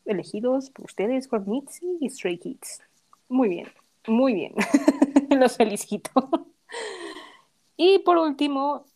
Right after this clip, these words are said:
este, pues como verán, el episodio anterior hablamos de AESPA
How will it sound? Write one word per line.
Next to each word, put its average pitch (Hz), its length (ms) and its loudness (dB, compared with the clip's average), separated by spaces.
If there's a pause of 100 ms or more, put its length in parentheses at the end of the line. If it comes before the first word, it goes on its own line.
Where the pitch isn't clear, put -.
este, 190 880 -2
pues 226 120 -4
como 247 140 0
verán, 247 500 0
el 185 340 -4
episodio 196 500 -4
anterior 214 340 2
hablamos 185 400 -4
de 196 100 -2
AESPA 196 400 -4